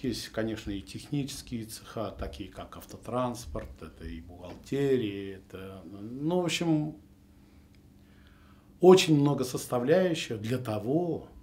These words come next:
чтобы зритель приходил в зал и в течение двух, двух с половиной часов воспринимал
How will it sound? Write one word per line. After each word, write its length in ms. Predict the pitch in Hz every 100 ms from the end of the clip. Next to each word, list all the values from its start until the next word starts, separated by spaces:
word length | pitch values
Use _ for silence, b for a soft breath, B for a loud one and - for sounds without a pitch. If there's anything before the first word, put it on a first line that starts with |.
| - - - -
чтобы 800 | - - - 123 107 110 101 98 -
зритель 540 | 101 95 131 135 113 104
приходил 600 | - - 104 95 101 92
в 80 |
зал 460 | 85 104 139 147 - B B B B
и 80 | 123
в 100 | 117
течение 440 | - - 156 139
двух, 520 | 120 113 151 156 - - - - -
двух 200 | 107 131
с 60 | -
половиной 520 | 123 123 123 113 107
часов 600 | - - 131 131 131 - - - B B B B
воспринимал 880 | - 117 - 107 107 107 123 135 131